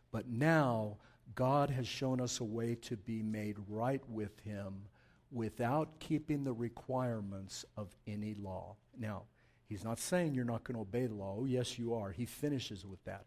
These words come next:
We'll talk about that in a minute. Look at verse twenty-two. "We're made right with God by placing our faith in Jesus for everyone who believes." Twenty-four.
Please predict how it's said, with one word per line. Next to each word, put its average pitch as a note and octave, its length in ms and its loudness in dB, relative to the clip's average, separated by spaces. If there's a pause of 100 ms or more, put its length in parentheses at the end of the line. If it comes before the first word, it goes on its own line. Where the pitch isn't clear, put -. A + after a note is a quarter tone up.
(1800)
We'll A2 80 -10
talk - 280 -4
about G2 280 -8
that G2 160 -4
in F#2+ 100 -6
a F#2 60 -10
minute. G2+ 320 -6 (440)
Look D#3+ 160 2
at C#3+ 60 2
verse D3+ 220 2
twenty-two. D#3+ 760 0 (260)
"We're D3 100 6
made E3+ 240 12
right G3 280 12
with F#3 220 6
God E3 300 12
by G#3 140 12
placing D3 580 2
our F#3+ 100 6
faith C#3 420 6
in F3+ 140 4
Jesus F#3+ 560 2
for B2+ 220 4
everyone C3+ 480 4
who D#3 120 4
believes." G3+ 600 8 (300)
Twenty-four. E3+ 920 8